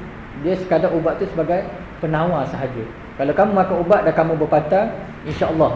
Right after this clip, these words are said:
Allah subhanahu wa taala akan bantu menyembuh penyakit kamu, sebab kita mengikut sunnah Rasulullah sallallahu alaihi wasallam. Ha, tu kadang-kadang kita kan tak boleh lah, dah doktor kata tak boleh, yang tu yang kita datang. Ini yang sedap ni, makanan kegemaran, favourite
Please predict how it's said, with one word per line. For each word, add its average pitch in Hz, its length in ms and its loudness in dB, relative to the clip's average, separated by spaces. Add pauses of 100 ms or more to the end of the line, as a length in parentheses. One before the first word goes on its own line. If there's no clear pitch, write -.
Allah 143 160 0
subhanahu 139 160 -4
wa 135 80 -2
taala 135 160 -2
akan 131 160 -2
bantu 135 320 0
menyembuh 123 400 -2 (160)
penyakit 110 320 -8
kamu, 127 160 -4 (160)
sebab 156 160 -4 (640)
kita 156 320 0
mengikut 131 400 -2
sunnah 165 320 -4
Rasulullah 117 540 -2 (400)
sallallahu 113 640 -2
alaihi 104 220 -6
wasallam. 107 400 -8 (640)
Ha, - 20 -14 (140)
tu 123 80 -8
kadang-kadang 127 480 -2
kita 160 240 -2 (880)
kan 127 140 -4 (580)
tak - 80 -6
boleh 131 240 -2
lah, 135 160 -4
dah 131 80 -2
doktor 131 400 -2
kata 127 240 -2
tak 127 160 -4
boleh, 147 160 -2
yang 135 160 -2
tu 170 80 -4
yang 123 160 0 (140)
kita 123 100 -2 (140)
datang. 127 180 -2 (760)
Ini 127 320 -4
yang 110 60 -6
sedap 135 260 -2
ni, 160 80 -2
makanan 156 480 0
kegemaran, 147 760 4
favourite 135 340 0